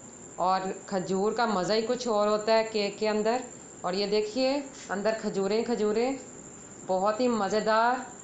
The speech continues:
आप भी बनाइए ये रेसिपी। तो कल के लिए अल्लाह हाफिज़, कल नई recipe लेके सामने आएंगी, दुआओं में याद रखिएगा।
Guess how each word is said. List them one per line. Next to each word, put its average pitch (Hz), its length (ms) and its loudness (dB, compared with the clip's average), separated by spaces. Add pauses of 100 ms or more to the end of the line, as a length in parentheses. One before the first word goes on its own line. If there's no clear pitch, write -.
आप 180 180 2
भी 202 180 0
बनाइए 226 340 2
ये 254 80 4
रेसिपी। 247 500 2 (680)
तो 190 60 -4
कल 202 240 0
के 202 120 -2
लिए 220 120 2
अल्लाह 208 240 2
हाफिज़, 247 520 2 (140)
कल 202 140 2
नई 185 220 0
recipe 202 300 0
लेके 220 220 0
सामने 220 400 0
आएंगी, 220 260 0
दुआओं 185 300 2
में 208 140 0
याद 180 320 0
रखिएगा। 254 500 2